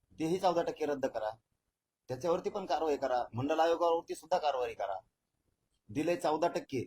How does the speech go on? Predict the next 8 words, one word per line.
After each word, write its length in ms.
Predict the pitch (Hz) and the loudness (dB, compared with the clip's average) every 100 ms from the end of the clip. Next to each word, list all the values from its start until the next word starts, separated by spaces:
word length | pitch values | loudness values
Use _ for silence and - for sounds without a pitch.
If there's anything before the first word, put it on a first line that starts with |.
| - | -6
त्याच्यानंतर 560 | 143 139 160 160 156 117 - _ _ _ _ - 82 | -4 0 0 0 0 -2 -4 _ _ _ _ -20 -4
ज्या 160 | 135 | -2
नेत्यांनी 420 | 151 160 165 170 170 | 0 -2 -2 -2 2
दिले 220 | 170 135 - _ _ _ _ _ _ _ _ _ _ _ _ _ - | 2 2 -2 _ _ _ _ _ _ _ _ _ _ _ _ _ -10
ते 100 | 139 | -4
एकोणीसशे 360 | 147 160 160 165 | -2 -2 -4 -2
चौऱ्याण्णव 400 | 165 156 151 | 0 2 0
ला, 120 | 135 | 0